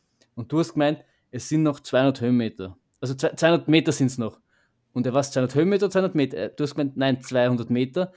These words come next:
weil es sind noch zweihundert Höhenmeter und so steil wie es ist, kann das nicht länger sein.“ Und ich hab im ersten Moment überhaupt nichts dabei gedacht und hab das einfach als, „Ja, macht dir irgendwie Sinn.“ Und dann hab ich schon überlegt, wenn du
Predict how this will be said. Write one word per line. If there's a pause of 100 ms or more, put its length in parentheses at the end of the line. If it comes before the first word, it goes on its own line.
(240)
weil
es
sind
noch
zweihundert
Höhenmeter
und
so
steil
wie
es
ist,
kann
das
nicht
länger
sein.“
Und
ich
hab
im
ersten
Moment
überhaupt
nichts
dabei
gedacht
und
hab
das
einfach
als, (540)
„Ja,
macht
dir
irgendwie
Sinn.“
Und (260)
dann
hab
ich
schon
überlegt, (600)
wenn
du